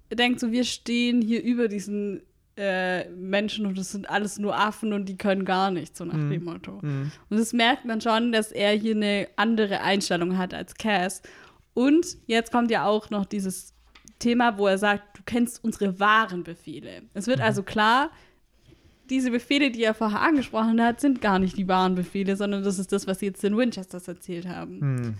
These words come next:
Speaker 2: Aber wir erfahren jetzt an der Stelle noch nicht, was die Wahrheit eigentlich ist.
Speaker 1: Genau. Okay. Wir sind in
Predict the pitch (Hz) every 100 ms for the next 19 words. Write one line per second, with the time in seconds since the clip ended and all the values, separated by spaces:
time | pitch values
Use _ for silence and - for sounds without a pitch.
0 | 113 214 220 208 208 208 220 226 180 190
1 | 208 - 220 208 185 220 262 - 214 208
2 | - 208 214 - 180 180 175 185 190 180
3 | 180 190 - - - - 254 165 165 _
4 | _ _ - - _ _ _ _ _ 196
5 | - 269 175 98 - _ _ - - _
6 | _ _ _ _ _ _ _ _ _ _
7 | _ _ _ _ _ _ - - - _
8 | _ 127 143 180 180 151 - 139 135 135
9 | - _ _ _ 143 120 113